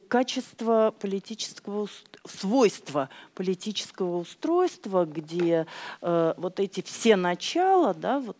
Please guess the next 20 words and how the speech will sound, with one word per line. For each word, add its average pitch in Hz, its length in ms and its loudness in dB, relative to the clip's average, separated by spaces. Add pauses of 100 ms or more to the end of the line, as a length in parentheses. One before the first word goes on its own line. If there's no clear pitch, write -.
такое 160 480 -2
непомерное 190 1160 4 (220)
разрастание 185 1300 4
этого, 151 600 0 (320)
этой 185 280 6
агрессии, 170 960 2 (600)
э, 139 1080 2
оно, 240 680 2
э, 196 60 0 (720)
очень, 214 640 -2
м, 190 1500 -6 (180)
оно 240 220 2
связано. 139 760 -4 (140)
А, - 180 -10
оно 160 320 -8
связано, 269 680 -2
здесь 165 260 -6
политические 233 840 -4
механизмы, 214 720 -4
безусловно, 170 840 -8